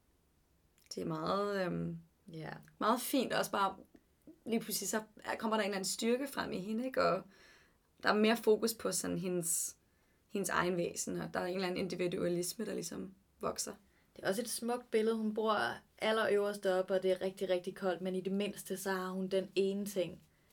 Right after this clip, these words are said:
Speaker 2: at lige så snart det bliver forår, håbet og foråret, når det kommer, så kan hun få de første solstråler. Og så fortsætter hun med:
Speaker 1: "Jeg har i en vase en rose,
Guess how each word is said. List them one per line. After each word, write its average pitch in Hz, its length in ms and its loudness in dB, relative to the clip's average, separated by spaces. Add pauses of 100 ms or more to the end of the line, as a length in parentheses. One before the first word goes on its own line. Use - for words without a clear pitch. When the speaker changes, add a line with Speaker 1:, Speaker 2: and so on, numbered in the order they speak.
(140)
Speaker 2:
at 180 160 -6
lige 196 160 0
så 202 80 -2
snart 185 320 -6
det 170 80 -6
bliver 160 200 -4
forår, - 600 -8 (240)
håbet 180 520 2 (200)
og 165 100 -16
foråret, 165 720 -6
når - 60 -20 (100)
det 202 140 4
kommer, 160 340 -4 (880)
så - 200 -4
kan 180 160 -8
hun 175 260 -6
få 151 260 -4
de - 160 -12
første 151 580 -10 (160)
solstråler. - 800 -10 (920)
Og 185 120 0
så 214 120 -2
fortsætter 190 500 0
hun 175 220 -6
med: 156 260 -2 (1800)
Speaker 1:
"Jeg 214 100 0
har 233 260 0
i 247 60 2
en 202 220 2
vase 165 460 0
en 196 120 0
rose, 185 580 0